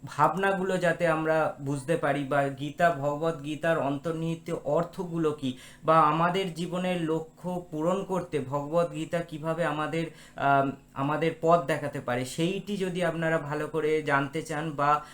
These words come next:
আরও গভীরে শ্রীমদ্ ভগবত গীতা, উম, আরও গভীরে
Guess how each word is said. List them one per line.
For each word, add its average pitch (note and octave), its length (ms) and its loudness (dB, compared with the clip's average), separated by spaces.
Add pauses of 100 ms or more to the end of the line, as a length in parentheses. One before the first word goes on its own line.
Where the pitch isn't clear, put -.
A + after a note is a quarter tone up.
(120)
আরও D#3 240 6
গভীরে E3 580 0 (200)
শ্রীমদ্ D3+ 360 -4
ভগবত C#3+ 720 -4
গীতা, C#3 420 -2 (180)
উম, C3 140 -6 (160)
আরও D3+ 260 4
গভীরে D3+ 760 -2